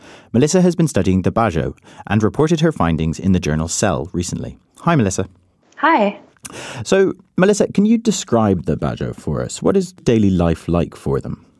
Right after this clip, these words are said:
Speaker 2: So traditionally, they're spending their whole day, about an eight-hour working day, diving.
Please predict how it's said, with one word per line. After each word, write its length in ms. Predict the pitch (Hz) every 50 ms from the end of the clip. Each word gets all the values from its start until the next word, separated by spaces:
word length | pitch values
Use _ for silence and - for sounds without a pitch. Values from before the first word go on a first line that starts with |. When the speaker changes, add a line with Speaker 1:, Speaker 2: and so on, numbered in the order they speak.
| _ _
Speaker 2:
So 220 | _ - - 262 262
traditionally, 880 | 262 - - 254 302 311 320 - 262 233 220 208 208 202 202 202 - -
they're 120 | - 214 214
spending 420 | 214 - 240 226 220 226 214 214
their 140 | 196 190 190
whole 320 | - - 226 214 220 220
day, 480 | 220 - - 180 180 175 175 175 175 180
about 420 | - - 202 175 175 - - - - -
an 100 | - 202
eight-hour 480 | - 202 220 226 208 196 190 185 175
working 440 | 170 175 185 175 - - 185 175 175
day, 320 | 165 175 165 160 160 160 160
diving. 680 | 160 - 165 156 170 165 - - 143 190 196 202